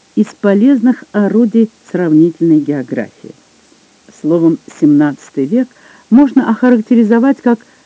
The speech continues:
эпоху преобразований и прогресса.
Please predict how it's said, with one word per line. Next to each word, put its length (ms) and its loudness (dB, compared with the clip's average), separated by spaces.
эпоху 580 0
преобразований 880 0
и 160 -6
прогресса. 640 -12